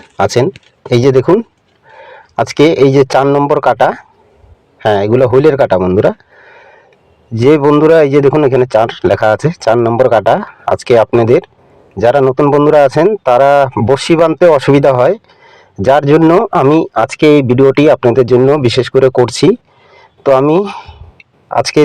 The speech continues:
দেখাবো খুব সহজে বড়শি আপনারা, তো আপনারা যদি হাত ছিপে বাঁধেন বা হুইলের জন্য বাঁধেন, যে কোনো জায়গায় এইভাবে আপনারা সহজে বাঁধতে পারবেন। আর এইভাবে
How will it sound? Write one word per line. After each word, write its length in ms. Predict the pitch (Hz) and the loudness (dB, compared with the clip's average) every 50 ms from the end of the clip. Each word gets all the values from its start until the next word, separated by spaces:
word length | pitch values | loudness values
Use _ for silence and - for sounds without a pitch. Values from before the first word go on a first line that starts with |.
| 135 107 127 | 2 2 0
দেখাবো 380 | 135 - 170 180 185 175 170 196 - - _ _ _ - - _ _ _ _ _ _ - - | 0 0 0 -2 0 0 0 -2 -2 -4 _ _ _ -20 -20 _ _ _ _ _ _ -4 -2
খুব 120 | 220 220 - - - | -2 -2 -2 -2 -2
সহজে 360 | 180 185 190 208 190 214 220 202 170 | 0 0 0 0 0 0 0 0 0
বড়শি 280 | 175 170 - - 196 196 185 180 | -2 -2 0 2 2 4 4 4
আপনারা, 300 | 180 175 180 175 190 233 285 - - _ _ _ _ _ _ _ _ _ _ _ - - _ _ _ - | 2 2 2 2 0 0 -2 -6 -14 _ _ _ _ _ _ _ _ _ _ _ -20 -20 _ _ _ -2
তো 80 | 156 151 156 151 143 | 0 2 2 2 2
আপনারা 260 | 151 156 160 165 160 160 156 | 2 2 2 2 2 0 0
যদি 120 | 160 160 160 - - | 0 0 -2 -2 -2
হাত 140 | 131 135 - - | -6 -6 -4 -2
ছিপে 240 | 160 156 151 180 180 156 | -2 0 2 2 2 2
বাঁধেন 340 | 156 156 160 156 165 165 160 160 147 | 2 0 0 0 0 -2 -2 -2 0
বা 80 | 147 143 135 120 107 | 2 0 0 0 0
হুইলের 360 | 131 139 147 160 165 160 151 147 | 0 0 2 2 2 2 2 2
জন্য 160 | 151 151 156 160 156 147 | 2 4 4 2 2 0
বাঁধেন, 280 | 151 147 147 156 160 165 160 135 | 0 -2 -2 -2 -2 -2 0 0
যে 80 | 143 170 185 - | 2 2 2 2
কোনো 160 | 190 196 196 180 143 | 2 2 2 2 2
জায়গায় 260 | 139 120 107 95 85 - _ _ _ _ _ _ _ _ - - 135 | 2 2 2 0 -2 -6 _ _ _ _ _ _ _ _ -2 0 2
এইভাবে 280 | 135 131 127 131 143 143 135 | 2 2 2 2 2 2 2
আপনারা 280 | - 131 131 131 147 160 - - | 2 2 2 2 2 0 0 0
সহজে 260 | 117 117 127 131 151 139 113 | -2 0 0 0 0 0 0
বাঁধতে 260 | 98 98 90 - 104 90 - | 0 -2 0 -2 -2 0 0
পারবেন। 280 | 85 78 73 78 73 92 - _ _ _ _ _ _ _ _ _ - - - - - - - 113 113 | 0 0 -2 -4 -4 -6 -8 _ _ _ _ _ _ _ _ _ -20 -20 -20 -18 -10 -4 -2 0 2
আর 160 | 113 110 110 98 - - _ _ _ _ _ _ - 139 147 | 2 2 0 -2 -4 -12 _ _ _ _ _ _ 0 0 2
এইভাবে 320 | 156 151 147 165 180 190 | 2 2 0 2 2 2